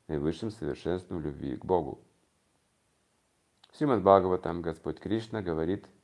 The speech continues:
девушкам Враджа. Десять восемьдесят два сорок четыре. "Преданное служение мне —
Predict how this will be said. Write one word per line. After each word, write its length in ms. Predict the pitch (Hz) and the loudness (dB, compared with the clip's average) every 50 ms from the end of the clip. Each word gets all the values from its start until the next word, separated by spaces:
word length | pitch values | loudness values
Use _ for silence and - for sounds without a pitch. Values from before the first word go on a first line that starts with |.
| _ _ _ | _ _ _
девушкам 480 | - 85 85 85 85 82 - - 85 82 | -4 -2 0 0 0 -2 -6 -8 -8 -4
Враджа. 420 | 80 87 82 78 78 - - - - - _ _ _ _ _ _ _ _ _ _ _ _ _ _ _ _ _ _ _ _ _ _ _ _ _ _ _ _ _ _ - | -2 0 -2 -2 -2 -6 -8 -8 -10 -16 _ _ _ _ _ _ _ _ _ _ _ _ _ _ _ _ _ _ _ _ _ _ _ _ _ _ _ _ _ _ -6
Десять 360 | 78 85 82 - 98 90 - - - - | -4 -4 -4 -4 -6 -12 -12 -14 -20 -20
восемьдесят 400 | - 82 - - 78 78 76 73 | -18 -16 -12 -10 -8 -8 -6 -4
два 180 | 78 78 73 | -4 -4 -4
сорок 280 | 73 - - 69 - - | -6 -8 -12 -12 -12 -14
четыре. 380 | - - - 73 - - - - _ _ _ _ _ _ _ _ _ _ - - - _ _ _ _ | -18 -16 -12 -12 -10 -10 -12 -14 _ _ _ _ _ _ _ _ _ _ -20 -20 -20 _ _ _ _
"Преданное 480 | - 87 90 90 110 117 123 127 131 | 0 0 2 2 2 2 2 2 0
служение 560 | 127 131 127 127 113 107 113 113 117 113 110 | 0 -2 -2 -2 2 4 4 4 4 2 0
мне — 340 | 104 95 87 87 87 90 92 | -2 -2 -2 -2 -2 -4 -6